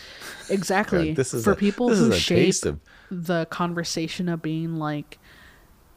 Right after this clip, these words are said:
Speaker 1: life on earth should be great and you should be thankful for the things that you have and the things that you've experienced because they're all, um, God's will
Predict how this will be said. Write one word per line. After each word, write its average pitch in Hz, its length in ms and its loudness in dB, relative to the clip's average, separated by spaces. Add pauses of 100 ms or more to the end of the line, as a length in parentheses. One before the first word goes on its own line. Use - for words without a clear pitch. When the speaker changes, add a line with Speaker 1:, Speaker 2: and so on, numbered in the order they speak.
(580)
Speaker 1:
life 170 460 -2
on 190 160 -2
earth 165 260 -6
should - 300 -6
be 160 120 -6 (100)
great 160 360 -6
and 170 160 -6
you 160 120 -4
should 160 340 -8
be 160 220 -6
thankful 156 580 -6
for 165 240 -6
the 160 120 -8
things 160 460 -8
that 151 120 -4
you 160 160 -4
have 156 440 -4
and 156 160 -6
the 156 60 -8
things 151 340 -10
that 156 120 -6
you've 175 180 -6
experienced 160 640 -8
because 160 460 -6
they're - 320 -6
all, 160 440 -2 (600)
um, 165 400 -4 (120)
God's 170 420 0
will 175 480 -4